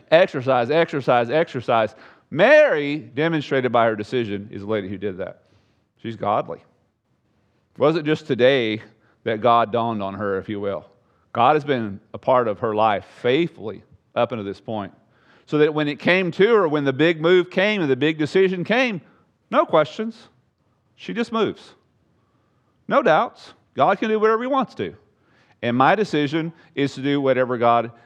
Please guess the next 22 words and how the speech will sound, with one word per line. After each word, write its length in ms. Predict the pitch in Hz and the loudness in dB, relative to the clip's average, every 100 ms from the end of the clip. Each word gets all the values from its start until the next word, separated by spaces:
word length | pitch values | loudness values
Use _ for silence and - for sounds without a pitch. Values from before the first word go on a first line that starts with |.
| _ | _
has 240 | 113 117 | -4 -4
called 340 | - 147 135 120 | -2 0 2 -2
me 80 | 98 | -6
to. 220 | 107 98 - - | -6 -8 -10 -6
Listen, 240 | 143 135 | -6 -4
the 120 | 117 | -2
decision 420 | 123 127 190 220 175 | -2 2 0 0 -4
to 80 | |
follow 260 | 156 143 139 | 0 0 2
God 400 | 113 107 104 - _ _ | 2 2 0 -4 _ _
is 140 | - 117 | -8 0
not 200 | 139 185 | 0 2
a 40 | |
decision 380 | 160 156 143 143 | -2 -4 -4 -4
you're 80 | 123 | -2
gonna 180 | 131 117 | -2 0
make 320 | 107 107 117 | 0 0 -4
when 80 | 101 | -12
it's 100 | - | -8
put 260 | 135 117 | -6 -6
to 100 | - | -6
you. 240 | 104 85 | -6 -8